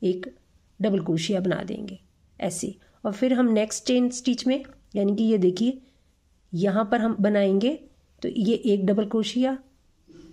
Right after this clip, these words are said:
ये नेक्स्ट चेन में फिर से ये टू डबल क्रोशिया। तो नीचे से देखिए, हम ये नीचे से भी हमें ध्यान देना होगा। ये फ्रंट पोस्ट डबल क्रोशिया, उसके बाद एक, दो छोड़ देंगे और तीसरे डबल क्रोशिया को हम यहाँ पर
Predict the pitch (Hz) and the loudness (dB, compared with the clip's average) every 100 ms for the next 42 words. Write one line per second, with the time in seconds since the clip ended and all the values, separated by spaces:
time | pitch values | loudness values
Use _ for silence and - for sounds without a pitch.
0 | - 202 214 202 254 - 214 202 - 233 | -8 -2 -2 -2 -10 -6 -4 -2 -2 0
1 | 214 214 214 220 196 226 220 214 233 214 | 2 2 0 -4 0 0 2 0 0 2
2 | 226 226 240 226 - 262 269 - _ _ | 2 0 -2 -2 0 -2 -2 -6 _ _
3 | _ _ _ - 233 240 247 277 294 214 | _ _ _ -4 2 2 2 2 2 2
4 | 208 262 254 226 214 233 - 208 214 254 | 2 2 2 2 2 2 2 2 2 2
5 | 269 262 269 247 226 262 - - - 185 | 2 2 2 2 2 0 -4 -20 -8 -2
6 | 214 208 214 214 208 185 220 - - - | 0 2 4 4 4 2 0 -2 -16 -6
7 | 190 240 269 269 262 262 254 233 233 226 | 0 2 2 2 2 2 2 2 2 0
8 | 233 269 247 - 240 233 - - 214 233 | 0 2 2 2 0 0 -2 2 2 2
9 | - 185 196 254 262 220 185 185 180 208 | -2 0 2 2 2 2 2 4 4 2
10 | 269 - - - 214 - 247 247 285 277 | 0 -8 -14 -6 -4 0 0 2 0 0
11 | 277 - - _ 202 226 202 214 202 226 | -4 -18 -20 _ -2 0 2 0 2 0
12 | 208 220 208 180 185 180 175 277 | 0 0 2 4 4 0 0 -2